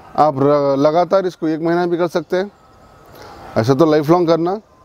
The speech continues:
लेकिन एक महीना भी कर सकते हैं। तो ये देखिए, आपको बताता हूँ सही तरीका इसको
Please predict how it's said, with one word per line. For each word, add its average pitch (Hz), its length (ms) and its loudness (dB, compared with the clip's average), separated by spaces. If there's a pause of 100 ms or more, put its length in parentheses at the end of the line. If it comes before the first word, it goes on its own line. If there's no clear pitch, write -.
(840)
लेकिन 151 260 2
एक 165 100 -2
महीना 160 240 0
भी 160 100 -4
कर 151 120 -2
सकते 139 260 -6
हैं। 123 100 -4
तो 160 160 2
ये 165 260 0
देखिए, 170 300 -2
आपको 180 340 -2
बताता 147 360 -2
हूँ 180 120 -4
सही 170 280 -2
तरीका 160 320 -2
इसको 139 240 -6